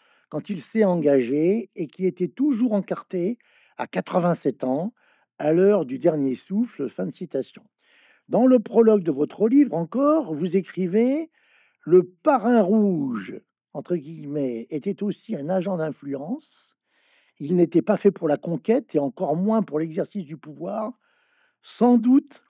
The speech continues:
faut-il d'ailleurs s'en féliciter. » Alors, cette dernière remarque, elle fait un peu froid dans le dos, rétrospectivement,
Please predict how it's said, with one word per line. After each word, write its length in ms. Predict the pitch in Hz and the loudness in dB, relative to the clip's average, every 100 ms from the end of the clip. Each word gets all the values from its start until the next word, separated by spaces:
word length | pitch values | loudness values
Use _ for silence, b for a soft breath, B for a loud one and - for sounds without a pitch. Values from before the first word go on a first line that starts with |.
| _ _ _ | _ _ _
faut-il 480 | - 226 220 233 233 | -2 0 0 0 2
d'ailleurs 640 | 185 185 202 214 233 247 _ _ | 4 4 4 2 0 -4 _ _
s'en 240 | 233 330 254 | -14 -8 -8
féliciter. » 960 | - 220 208 294 - 160 - 113 95 b b b b b | -2 -2 -2 -4 -12 -12 -4 -2 -4 b b b b b
Alors, 160 | - 214 | -14 -6
cette 180 | 190 156 | -4 2
dernière 360 | 208 202 160 | 2 4 2
remarque, 460 | - 180 185 165 - | 2 2 4 2 0
elle 120 | 131 | -4
fait 160 | - 139 | -2 -2
un 120 | 123 | 0
peu 160 | 147 | 0
froid 260 | 123 - 127 | -2 -4 -6
dans 200 | 117 139 | -4 -4
le 60 | 156 | -4
dos, 400 | 247 269 302 254 143 - | 0 2 0 -2 -18 -12
rétrospectivement, 1080 | - 143 - 123 117 180 170 226 247 294 | -10 -10 -10 -14 -14 -14 -4 -2 -2 -4